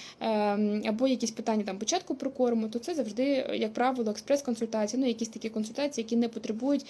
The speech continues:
подальшого супроводу, так? Якщо це, е, питання, яке, ну, включає в себе і мало молока, і догодовування, і треба альтернативні методи догодовування, і бастування біля грудей, е, там, зняття накладки,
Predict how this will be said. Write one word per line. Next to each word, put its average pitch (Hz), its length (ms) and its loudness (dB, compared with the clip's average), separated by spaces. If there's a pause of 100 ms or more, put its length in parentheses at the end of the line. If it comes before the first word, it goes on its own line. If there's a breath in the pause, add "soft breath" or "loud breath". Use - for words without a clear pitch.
(180 loud breath)
подальшого 240 640 2
супроводу, 220 640 -8
так? 285 180 -6 (360 loud breath)
Якщо 247 360 2
це, 262 560 2
е, 226 180 4
питання, 247 520 2
яке, 240 320 2
ну, 208 320 2
включає 240 580 2
в 208 60 -4
себе 196 420 0
і 220 100 -2
мало 226 260 4
молока, 214 420 2
і 247 60 2
догодовування, 226 880 2
і 220 60 2
треба 208 380 0
альтернативні 220 600 2
методи 226 300 2
догодовування, 214 760 0
і 190 40 -6
бастування 214 500 0
біля 214 200 0
грудей, 254 460 0 (420 loud breath)
е, 220 140 4
там, 208 180 2
зняття 247 300 8
накладки, 254 640 2